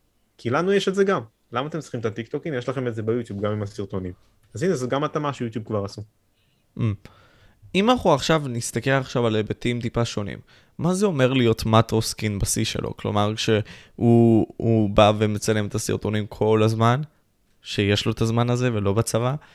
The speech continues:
Speaker 2: אה, ויש לו כמות, אה, נרשמים נכבדת, מה זה אומר להיות אתה בשיא שלך? אה, בין אם זה מבחינת ה-,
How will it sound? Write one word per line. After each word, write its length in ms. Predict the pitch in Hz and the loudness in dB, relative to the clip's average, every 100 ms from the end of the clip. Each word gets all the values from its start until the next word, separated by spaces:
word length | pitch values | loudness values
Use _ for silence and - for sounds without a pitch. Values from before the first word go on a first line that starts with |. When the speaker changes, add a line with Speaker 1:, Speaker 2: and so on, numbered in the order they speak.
| - _ _ - | -20 _ _ -4
Speaker 2:
אה, 460 | 110 110 107 107 104 | 0 2 2 0 0
ויש 260 | 107 113 | 0 0
לו 80 | 113 | -2
כמות, 260 | 113 113 117 110 - | -2 -2 -2 -4 -4
אה, 140 | 101 104 | -4 -2
נרשמים 440 | 101 104 107 104 | -4 -2 -2 -2
נכבדת, 680 | 104 107 107 110 147 - - _ _ | -6 2 2 4 0 -4 -18 _ _
מה 120 | - | 0
זה 100 | 117 | 2
אומר 300 | 117 107 104 | 0 0 -2
להיות 420 | 101 101 95 - - - | -2 -2 -4 -6 -14 -12
אתה 220 | - 107 | -2 2
בשיא 280 | 104 - 131 | 2 0 0
שלך? 280 | 127 151 175 196 - - - _ _ | 0 -2 -2 -4 -6 -20 -20 _ _
אה, 380 | - 101 101 98 90 - | -4 -2 0 -2 -6 -4
בין 200 | 117 131 | -2 0
אם 120 | 135 | 0
זה 140 | 123 | 0
מבחינת 380 | 110 - 113 113 | -2 0 -2 0
ה-, 280 | 90 87 | 0 0